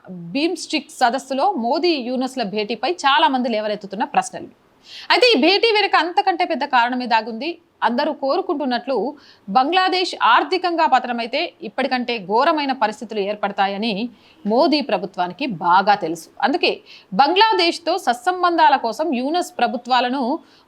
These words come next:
మోదీ అంగీకరించారు, ఆయనతో భేటీ అయ్యారు. రెండు దేశాల మధ్య పలు అంశాలపై చర్చించారు.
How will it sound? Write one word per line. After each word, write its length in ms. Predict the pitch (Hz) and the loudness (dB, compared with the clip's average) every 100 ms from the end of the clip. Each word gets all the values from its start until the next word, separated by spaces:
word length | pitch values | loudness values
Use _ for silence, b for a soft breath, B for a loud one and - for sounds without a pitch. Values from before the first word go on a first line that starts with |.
| 220 | 0
మోదీ 400 | 254 349 330 311 | 2 4 2 2
అంగీకరించారు, 960 | 220 233 269 277 247 233 233 247 320 | 2 2 -2 0 -2 -2 -2 -2 -2
ఆయనతో 360 | 190 220 233 226 | 0 -2 -4 -8
భేటీ 400 | 202 202 214 226 | -6 -4 -2 -2
అయ్యారు. 440 | 180 175 - - | -4 -6 -10 -8
రెండు 220 | 160 254 277 | -2 0 2
దేశాల 360 | 262 277 262 | 0 2 2
మధ్య 260 | 240 220 247 | 2 -4 -4
పలు 240 | 247 220 | -4 -4
అంశాలపై 480 | 214 214 240 226 220 | -4 -4 -2 -2 -4
చర్చించారు. 720 | 202 190 - 220 220 233 381 | -6 -8 -6 -6 -2 -2 -2